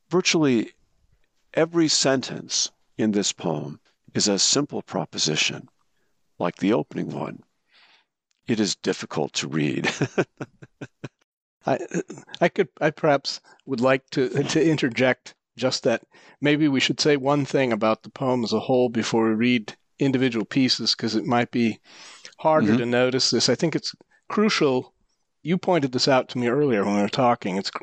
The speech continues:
Speaker 2: and this is the kind of thing that matters in Nietzsche as well, to be very careful in your attention to even grammar. So, "Phosphor reading by his own light" might sound like this is a poem about phosphor from beginning to end.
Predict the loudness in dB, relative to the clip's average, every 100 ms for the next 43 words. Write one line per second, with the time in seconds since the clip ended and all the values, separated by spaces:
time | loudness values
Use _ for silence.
0 | -4 0 0 0 0 0 2 2 -2 -2
1 | 0 0 -2 -2 0 2 0 -2 0 2
2 | 2 0 -2 -2 0 2 2 0 -4 -2
3 | 0 2 0 0 2 2 2 0 0 -2
4 | -12 _ _ _ -4 0 2 2 2 0
5 | -2 -2 -2 -2 _ _ -2 2 4 4
6 | 2 -4 _ _ _ _ _ _ -4 0
7 | 0 0 -2 0 2 4 2 -4 -10 -6
8 | -2 2 2 -2 _ -20 -20 -20 _ _
9 | -2 2 2 2 2 4 4 2 2 2
10 | 2 2 2 4 4 2 0 -4 -4 -2
11 | 0 2 2 0 0 -4 -4 -4 -2 2
12 | 2 2 0 0 2 0 -2 2 2 2
13 | -4 -4 -4 -6 _ -8 -4 -2 0 0
14 | 0 0 2 2 2 0 -4